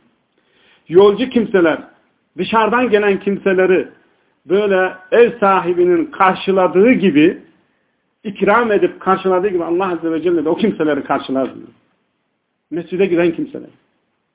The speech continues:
İşte mescidin değeri. Yine bir başka hadiste, sahih bir hadiste,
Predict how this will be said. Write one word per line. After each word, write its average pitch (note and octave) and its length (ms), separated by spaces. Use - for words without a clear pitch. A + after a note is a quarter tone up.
İşte A3+ 220
mescidin F#3 480
değeri. D3 420
Yine A#3+ 240
bir A3+ 80
başka G#3+ 320
hadiste, G3 380
sahih F#3 300
bir F3+ 80
hadiste, D#3+ 540